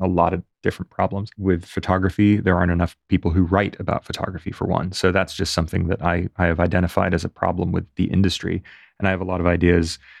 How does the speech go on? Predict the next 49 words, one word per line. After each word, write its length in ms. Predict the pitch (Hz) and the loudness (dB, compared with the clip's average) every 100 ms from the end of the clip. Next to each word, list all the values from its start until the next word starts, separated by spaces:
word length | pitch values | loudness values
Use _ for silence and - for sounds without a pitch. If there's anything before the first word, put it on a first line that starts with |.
| _ _ | _ _
that 100 | 95 | 0
I 40 | |
wanna 180 | 87 90 | 2 2
share 220 | 90 117 | 4 2
with 120 | 123 - | 2 0
people. 300 | - - 113 | -2 0 2
And 140 | 90 | 2
the 60 | 85 | 2
best 220 | 90 - | 0 0
way 80 | 95 | -4
to 60 | |
do 100 | 87 | -2
that 140 | 95 87 | -2 -2
is 120 | 90 | -4
gonna 100 | 92 | -6
be 100 | 92 | -6
writing, 440 | 92 90 90 90 | -2 0 0 0
not 160 | 90 - - _ | -2 -4 -8 _
putting 200 | 95 87 | -4 0
a 40 | |
YouTube 320 | 90 92 95 | 0 0 -4
channel 240 | - 92 92 | -2 -2 -2
together 340 | 98 95 98 - - - - _ _ | -2 -2 -4 -12 -20 -20 -20 _ _
or 140 | - 92 | 2 2
a 40 | |
podcast 460 | - 87 87 87 - | 4 0 0 -2 -2
even 260 | 85 82 - | -4 -4 -8
for 160 | - 98 | -2 0
those 360 | 90 92 85 | 4 4 4
thoughts. 480 | - 90 80 - - - _ _ _ _ _ | 2 0 0 -4 -14 -16 _ _ _ _ _
I 80 | 104 | -2
wanna 320 | 98 104 98 - _ _ - | -2 -2 -4 -8 _ _ 0
make 240 | 95 98 | 0 0
films. 540 | - 92 92 127 - - _ _ _ _ | 0 4 4 2 -2 -12 _ _ _ _
This 160 | 101 - | -2 0
is 100 | 92 | 2
something 320 | 95 90 92 | 0 2 2
that's 460 | 87 85 - - - _ _ | 2 0 -6 -12 -16 _ _
been 140 | 95 | 0
on 100 | 92 | 2
my 120 | 90 | 2
mind 380 | 87 90 92 90 - _ - _ _ _ _ _ | 4 4 4 2 -6 _ -20 _ _ _ _ _
for 260 | - 120 113 | 0 4 4
a 60 | |
long 320 | 98 95 117 120 | 6 4 4 2
time. 580 | - 113 90 90 110 - _ - | 2 2 2 2 -2 -4 _ -6
And 120 | 98 92 | -4 0
when 140 | 98 | 2
I 180 | 101 | 2